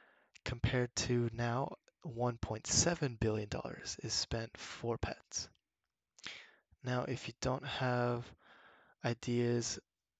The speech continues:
for getting Valentine's Day and you're just not wanting to get chocolates,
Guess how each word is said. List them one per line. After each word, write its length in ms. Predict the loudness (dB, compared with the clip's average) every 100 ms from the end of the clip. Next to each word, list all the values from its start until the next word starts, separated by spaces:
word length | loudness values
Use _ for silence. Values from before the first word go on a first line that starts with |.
| _
for 360 | -10 -2 0 0 0
getting 280 | 0 0
Valentine's 480 | 0 -2 0 -4 -4
Day 300 | 0 0 0
and 180 | -2 -6
you're 100 | -6
just 280 | -4 -2 -2
not 300 | -4 -4 -6 _
wanting 340 | -6 -2 -2 -4
to 140 | -6
get 200 | -4 -2
chocolates, 560 | 0 0 -2 -2 -4